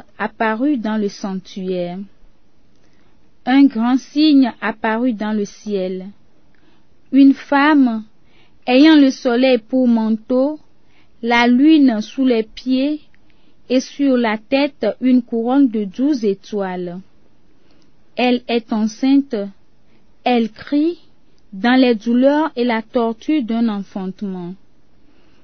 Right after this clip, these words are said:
Un autre signe apparut dans le ciel. Un grand dragon,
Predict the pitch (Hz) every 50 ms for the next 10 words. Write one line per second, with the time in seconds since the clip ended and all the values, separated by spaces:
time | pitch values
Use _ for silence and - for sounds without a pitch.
0 | - - - - - - 262 285 285 277 269 277 277 - 254 233 226 - - -
1 | 294 302 277 254 247 - - 214 220 - - 226 220 233 247 254 208 196 202 208
2 | 208 196 196 196 - - - 202 196 185 180 180 180 180 170 175 190 - - -
3 | - - - - - - - - - - - - - - 240 247 247 240 220 -
4 | - 214 226 233 233 226 196 - 202 208 208 208 208 196 196 240 254 285 320